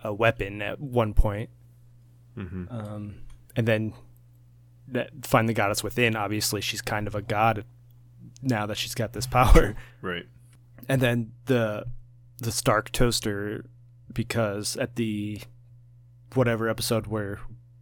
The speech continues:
Speaker 1: the previously on episode that we'll get to, where we find that the bomb is in her living room, has a Stark name on it, and, like, that's very pivotal in her
Speaker 2: Mm-hmm.
Speaker 1: her story or her creation.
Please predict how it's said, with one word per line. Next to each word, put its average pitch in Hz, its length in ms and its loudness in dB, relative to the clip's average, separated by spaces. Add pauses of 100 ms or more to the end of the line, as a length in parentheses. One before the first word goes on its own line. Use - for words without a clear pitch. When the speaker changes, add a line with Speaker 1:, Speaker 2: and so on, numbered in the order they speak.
(120)
Speaker 1:
the 127 80 0
previously 117 580 2
on 107 220 -2
episode 107 420 -4
that 104 120 -4
we'll 101 200 -4
get 101 220 -8
to, 104 260 -4 (440)
where 113 160 2
we 107 100 0
find 104 360 0
that 101 180 -2 (500)
the 123 80 4
bomb 110 380 4
is 101 100 -6
in 113 100 0
her 110 120 -2
living 113 260 2
room, 107 280 -6
has 110 220 -2
a 107 60 -2
Stark 104 480 0 (140)
name 117 320 4
on 117 240 2
it, 117 220 -2 (100)
and, 104 280 -4 (640)
like, 95 260 -10 (200)
that's - 320 -4
very 123 200 6
pivotal 104 460 0
in 107 120 -4
her 107 340 -2 (400)
Speaker 2:
Mm-hmm. 92 220 -10 (1120)
Speaker 1:
her 95 420 -8
story 98 540 -4
or 92 140 -10
her 101 320 -8 (640)
creation. 98 520 -2